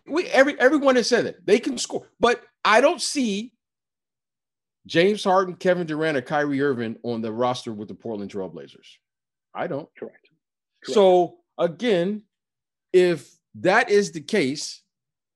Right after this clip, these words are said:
Speaker 1: why is Terry Stotts taking the brunt of this?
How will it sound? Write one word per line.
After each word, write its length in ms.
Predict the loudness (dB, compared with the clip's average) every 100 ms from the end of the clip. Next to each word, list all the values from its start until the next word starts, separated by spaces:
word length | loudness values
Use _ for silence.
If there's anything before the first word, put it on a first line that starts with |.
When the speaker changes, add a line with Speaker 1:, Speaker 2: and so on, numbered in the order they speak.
| _ _ _ _ _ _ _ _ _ _ _ _ _ _ _ _ _ _ _ _ -20
Speaker 1:
why 360 | -6 2 4 4
is 100 | 2
Terry 280 | 2 2
Stotts 340 | 2 0 0 0
taking 200 | -4 -4
the 80 | -2
brunt 240 | 0 0
of 60 | -4
this? 340 | -10 -14